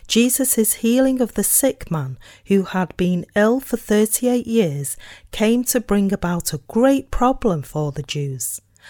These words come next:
Through the books of the Old Testament, Jews also had believed that the Messiah would be coming,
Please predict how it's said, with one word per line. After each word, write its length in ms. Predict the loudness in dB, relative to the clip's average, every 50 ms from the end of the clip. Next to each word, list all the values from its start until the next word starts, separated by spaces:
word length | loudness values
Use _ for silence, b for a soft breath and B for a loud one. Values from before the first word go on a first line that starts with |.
| B B B B B B B
Through 240 | -2 2 2 2 4
the 100 | 2 0
books 340 | 2 2 2 2 2 0 -2
of 120 | -4 -2
the 160 | 2 2 4 4
Old 180 | 4 2 0 0
Testament, 760 | 0 0 -2 0 -2 -2 -2 -2 -4 -4 -4 -6 -8 -10 -14 B B B B B B -4
Jews 380 | 0 2 2 2 2 2 4
also 500 | 4 4 4 2 0 -2 -2 -2 -2 -2
had 220 | -4 -4 -6 -4 -2
believed 420 | -2 0 0 0 0 -2 -2 -4
that 160 | -6 -8 -6
the 80 | -4 -2
Messiah 580 | -2 0 2 2 2 2 2 2 2 2 2
would 220 | 2 0 -2 -2 -4
be 100 | -6 -8
coming, 540 | -8 -6 -2 0 0 0 0 -2 -6 -8